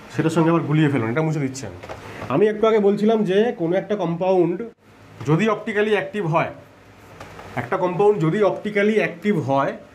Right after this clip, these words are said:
তাহলে সেই কম্পাউন্ডটা dextro না livo,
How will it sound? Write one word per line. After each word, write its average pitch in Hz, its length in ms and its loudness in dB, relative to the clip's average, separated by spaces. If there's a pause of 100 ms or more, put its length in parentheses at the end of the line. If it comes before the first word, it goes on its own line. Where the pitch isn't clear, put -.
(360)
তাহলে 175 380 0
সেই 226 160 -2
কম্পাউন্ডটা 214 720 0 (840)
dextro 170 600 0 (240)
না 151 200 0
livo, 151 380 -2